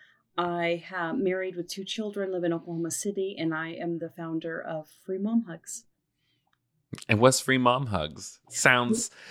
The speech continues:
Speaker 2: sounds like a sketchy cult trying to convert people.
Speaker 1: <laughs> Free Mom Hugs is a nonprofit organization,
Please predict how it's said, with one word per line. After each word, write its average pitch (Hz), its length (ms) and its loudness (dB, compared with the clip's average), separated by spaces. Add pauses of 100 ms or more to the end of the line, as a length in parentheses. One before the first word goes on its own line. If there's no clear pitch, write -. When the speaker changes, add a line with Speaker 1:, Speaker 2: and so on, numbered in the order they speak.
Speaker 2:
sounds 185 460 6
like 160 140 -2
a 139 80 -8
sketchy 156 460 4
cult 160 320 8
trying 147 260 2
to 131 60 0
convert 131 560 4
people. 147 420 2 (800)
Speaker 1:
<laughs> - 800 -10
Free 226 160 0
Mom 208 240 -2
Hugs 185 380 -4
is 175 280 -4
a 165 140 -2
nonprofit 165 720 -6 (100)
organization, 156 1040 -6